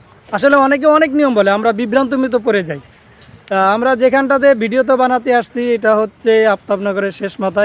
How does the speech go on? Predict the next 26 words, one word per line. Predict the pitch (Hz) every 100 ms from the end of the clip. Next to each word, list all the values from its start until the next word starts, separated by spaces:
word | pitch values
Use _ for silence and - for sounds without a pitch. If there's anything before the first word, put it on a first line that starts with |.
| 190
এখানে | 185 196 202
আমরা | 196 185
ভিডিও | 175 196 190
বানিয়ে | 196 185
থাকি। | 190 226 247 - _ - _ 220
তো | 214
আজকে | 214 262
ভিডিও | 220 233 254 254
বানাইতে | 254 240 254
আমাদের | 240 240 214
একটু | 233 214
কষ্টই | 220 - 254 226
হয়েছে, | 233 214 262 - - - -
কারণ | 208 220 226
এই | 285 302 302 294 262
রা-, | 247 196
জায়গা | 233 240 220
দিয়ে, | 247 262 320 _ - - -
মানে | 208 214 202
আকাশ | 202 247 214
দিয়ে | 240 285 330 _ _ -
একটু | 240 - 262 -
পর | 262 254
পর | 262 254
শুধু | 247 240 185
বিমান | 220 226 226